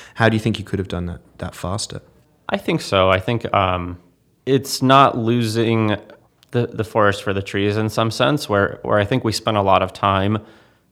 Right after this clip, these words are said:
Speaker 2: growing our numbers, which was great. It was great for fundraising. It was great for a lot of things, but we were growing just, like, the amount of signups, the amount of active users,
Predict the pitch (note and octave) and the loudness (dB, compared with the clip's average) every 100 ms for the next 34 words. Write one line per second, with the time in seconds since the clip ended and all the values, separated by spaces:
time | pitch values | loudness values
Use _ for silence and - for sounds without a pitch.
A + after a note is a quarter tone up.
0 | _ - G2+ F#2+ G2 G2 F2+ F2+ F#2+ D#3 | _ 0 2 4 4 4 2 0 0 0
1 | G3 A3+ - - B3 C#3 G#2 G2+ G2 G2 | -2 -2 -4 -2 -2 -2 2 4 4 2
2 | A2 - B2+ B2+ A2 G2+ F#2 F2+ F#2+ F#2+ | 0 0 -2 -2 0 0 0 -2 -2 -2
3 | G2 A2 A2 - F#2 F2+ G#2 G2+ D3 E3+ | -2 -2 -2 -2 -2 -2 -4 -4 -2 -2
4 | - - B2 A2+ G2+ G#2 G#2+ A2 G2+ G2 | -2 0 2 2 4 6 6 6 2 -2
5 | G2 - G2 - F2 F2 F#2 F#2+ F#2+ - | -6 -10 -12 -10 -8 -2 0 0 -2 -4
6 | D3+ D#3+ C#3 A2 - - G2 F#2 F2+ F2+ | -2 2 2 2 -2 -8 -6 -6 -6 -6
7 | F#2 F#2 G#2+ B2+ C#3 A#2+ A2+ G#2 - | -6 -8 -6 -2 -2 2 2 2 -4